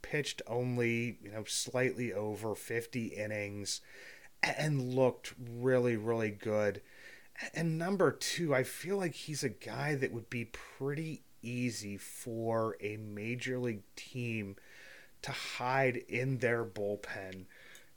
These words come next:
for the entire season. And for frame of reference here, look back to the twenty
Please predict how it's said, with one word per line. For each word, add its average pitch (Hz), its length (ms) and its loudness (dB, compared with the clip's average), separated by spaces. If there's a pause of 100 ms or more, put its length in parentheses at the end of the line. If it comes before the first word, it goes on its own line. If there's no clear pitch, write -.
for 151 480 6
the 139 160 6
entire 123 420 2
season. 139 680 -2 (680)
And 147 440 2 (320)
for - 280 -6
frame 180 540 2
of 107 180 -2
reference 104 540 -2
here, 101 500 0 (1400)
look 185 340 2
back 131 340 6
to 120 100 -6
the 120 80 2
twenty 147 840 0